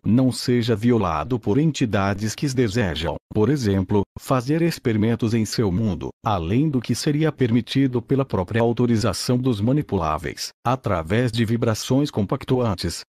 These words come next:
com as ideias de tais entidades. Sempre há uma linha que os determina até onde eles podem agir, e quando essa linha é alcançada, nós chegamos.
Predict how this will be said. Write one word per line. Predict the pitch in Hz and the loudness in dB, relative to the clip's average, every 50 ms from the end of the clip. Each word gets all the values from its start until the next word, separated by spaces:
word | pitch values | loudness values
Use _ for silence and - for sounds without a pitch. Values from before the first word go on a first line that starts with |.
| _ - | _ 0
com | 143 139 143 135 | 2 2 4 2
as | 120 107 120 | 2 0 0
ideias | 113 107 104 107 104 104 104 107 104 101 | 0 0 0 0 2 2 2 0 0 0
de | 113 135 160 | -2 -2 -2
tais | - - 107 101 101 104 139 | -2 -2 0 0 0 2 2
entidades. | 139 135 131 - 135 113 123 117 101 90 80 69 60 58 - - - - _ _ _ _ _ _ _ _ _ _ - | 2 0 2 0 0 0 2 0 0 0 -2 -4 -8 -10 -10 -12 -12 -16 _ _ _ _ _ _ _ _ _ _ -10
Sempre | - - - - 135 143 151 147 - 139 135 123 | -10 -4 0 2 2 2 2 0 0 0 2 2
há | 120 110 | 2 2
uma | 113 120 - 135 | 2 2 2 2
linha | 123 113 120 120 123 120 117 | 2 4 4 4 2 2 0
que | 110 - 156 | -2 -2 -4
os | 139 127 | -2 -2
determina | 139 147 - 139 127 113 104 107 113 117 113 120 | -2 -2 0 0 0 2 2 2 4 4 4 2
até | 123 - - 123 117 104 | 0 0 0 2 2 2
onde | 98 117 120 120 113 107 110 | 2 2 2 2 2 2 2
eles | 101 95 110 104 - | 0 0 0 -2 -4
podem | - - 113 107 104 107 120 131 127 123 | -4 -2 0 2 2 2 2 2 2 2
agir, | 120 117 107 101 123 127 110 87 69 - - - _ _ | 2 2 2 2 2 2 2 2 0 -4 -10 -14 _ _
e | 170 147 | -4 -4
quando | 135 - - 131 135 143 131 117 104 104 | -2 0 0 2 2 2 2 2 0 2
essa | 113 131 127 - - 117 | 0 0 -2 -2 -2 0
linha | 113 110 117 120 123 113 107 107 110 113 | 0 2 2 2 2 2 2 2 2 2
é | 143 | 2
alcançada, | 147 143 123 - 135 123 123 - - 120 98 92 95 90 101 95 90 - - | 0 0 0 0 0 0 0 0 0 0 0 0 2 2 0 0 0 -2 -2
nós | 101 104 117 139 147 139 - | 0 2 2 2 2 0 -2
chegamos. | - 170 127 104 117 110 92 73 65 60 60 - - - | -2 -2 0 2 2 2 0 0 -4 -6 -8 -10 -10 -12